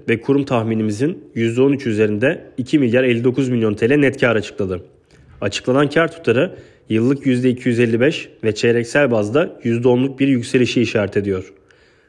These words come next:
Beklentilerin hafif üzerinde gerçekleşen operasyonel performans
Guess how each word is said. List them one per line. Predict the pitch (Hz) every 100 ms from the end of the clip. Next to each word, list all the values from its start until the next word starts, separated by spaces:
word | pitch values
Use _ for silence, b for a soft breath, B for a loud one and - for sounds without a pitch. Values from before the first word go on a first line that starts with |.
| b
Beklentilerin | 117 117 156 151 151 175 165
hafif | 170 -
üzerinde | 190 160 160 170
gerçekleşen | 165 123 117 - 107 139 196 -
operasyonel | 117 - 131 131 147 170 180
performans | 143 113 107 107 156 -